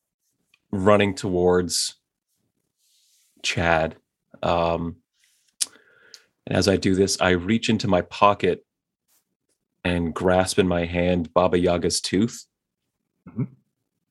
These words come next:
Speaker 1: And I just say out loud, "Baba Yaga,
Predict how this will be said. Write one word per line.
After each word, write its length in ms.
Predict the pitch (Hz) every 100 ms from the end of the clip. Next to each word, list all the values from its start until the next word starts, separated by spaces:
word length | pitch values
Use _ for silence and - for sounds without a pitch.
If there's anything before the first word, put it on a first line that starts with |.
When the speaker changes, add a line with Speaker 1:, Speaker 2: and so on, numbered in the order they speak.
| _
Speaker 1:
And 520 | - 85 85 85 85 -
I 140 | 87
just 360 | 82 95 85 -
say 160 | 92 90
out 200 | 85 85
loud, 420 | 87 85 85 78 _ _ _ _ _ _ _ _ _ _ _ _ -
"Baba 400 | 82 101 104 107
Yaga, 560 | 95 92 92 92 90